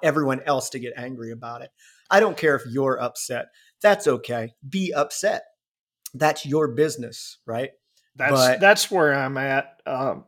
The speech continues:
Speaker 1: you know,
Speaker 2: with,
Speaker 1: it's when
Speaker 2: uh,
Speaker 1: you're trying to convince
Speaker 2: culture
Speaker 1: everybody else to be fucking mad too.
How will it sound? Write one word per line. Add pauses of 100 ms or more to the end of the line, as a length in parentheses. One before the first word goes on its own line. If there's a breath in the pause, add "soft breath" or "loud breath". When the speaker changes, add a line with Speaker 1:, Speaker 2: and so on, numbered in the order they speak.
Speaker 1:
you
know,
Speaker 2:
with,
Speaker 1:
it's
when
Speaker 2:
uh,
Speaker 1:
you're
trying
to
convince
Speaker 2:
culture
Speaker 1:
everybody
else
to
be
fucking
mad
too.